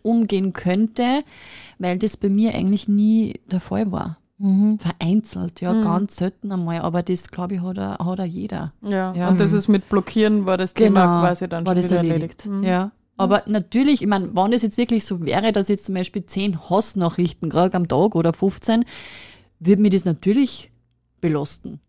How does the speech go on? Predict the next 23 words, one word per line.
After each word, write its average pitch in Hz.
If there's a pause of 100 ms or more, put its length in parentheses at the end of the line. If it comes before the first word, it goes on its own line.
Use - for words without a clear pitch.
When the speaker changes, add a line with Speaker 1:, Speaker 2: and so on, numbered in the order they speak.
(360)
Speaker 1:
Ja. 175 (180)
Speaker 3:
Mhm. 220
Speaker 1:
Und 190
das 175
Ding 214
ist 226
auch, 196
ich -
mein, 190
es -
ist 196
ja, 180 (760)
ich 190
möchte 175
ja 185
zum 185
Beispiel, 170 (220)
ich 170
sag 180
nie 208
meinen 185
echten 175
Namen. 196